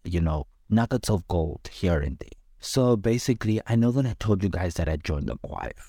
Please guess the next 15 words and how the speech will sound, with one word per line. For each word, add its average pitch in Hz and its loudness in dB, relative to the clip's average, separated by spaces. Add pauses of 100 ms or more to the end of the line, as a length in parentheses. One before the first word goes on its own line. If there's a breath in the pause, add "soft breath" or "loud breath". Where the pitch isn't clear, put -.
right? 98 0 (320)
So - -2
in 113 2
this 127 -2
choir, 82 -2
there 85 0
were 82 0
a - -2
bunch 82 -6
of 90 -6
individuals 78 -2
that 80 -4 (480)
necessarily 85 -2
didn't 82 -2
like 78 -8